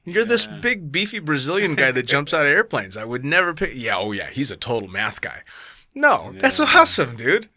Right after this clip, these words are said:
Speaker 1: That's a-, what, was that something that you just have always enjoyed? Are you just good with
Speaker 2: Yeah,
Speaker 1: math?
Speaker 2: I'm pretty good with math, yeah. I
Speaker 1: Yeah?
Speaker 2: always had an easy time with math. And then I decided, "Oh, okay, so I'm gonna study math."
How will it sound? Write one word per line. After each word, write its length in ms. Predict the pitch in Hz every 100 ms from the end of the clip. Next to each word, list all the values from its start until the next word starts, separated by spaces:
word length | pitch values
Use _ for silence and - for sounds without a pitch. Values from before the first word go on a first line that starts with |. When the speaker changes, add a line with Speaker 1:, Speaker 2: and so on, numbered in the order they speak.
| _
Speaker 1:
That's 240 | 220 220
a-, 180 | 262 220
what, 260 | 160 202 185
was 160 | 165 139
that 160 | 165
something 280 | - 175 170
that 80 | 156
you 120 | 151 135
just 220 | 135 -
have 120 | 123
always 220 | 123 117
enjoyed? 380 | 117 107 110 156
Are 40 |
you 140 | 139 113
just 260 | 117 104
good 180 | - 110
with 100 | 143 175
Speaker 2:
Yeah, 60 |
Speaker 1:
math? 480 | 202 - 240 226 180
Speaker 2:
I'm 140 | 180
pretty 240 | 196 196 196
good 200 | 185 185
with 100 | 170
math, 340 | 147 151 143
yeah. 320 | 139 127 135 131
I 60 |
Speaker 1:
Yeah? 80 | 143
Speaker 2:
always 180 | 277 277
had 140 | 143
an 140 | 135 123
easy 260 | 127 143
time 340 | 139 127 120 120
with 140 | 117 113
math. 720 | 107 104 123 - - - 101
And 140 | 113
then 160 | 123 135
I 80 | 143
decided, 500 | 139 151 135 143 147
"Oh, 240 | 185 165
okay, 340 | - 170 - 131
so 140 | -
I'm 20 | 127
gonna 60 | 127
study 300 | - 135 131
math." 540 | 127 143 120 - -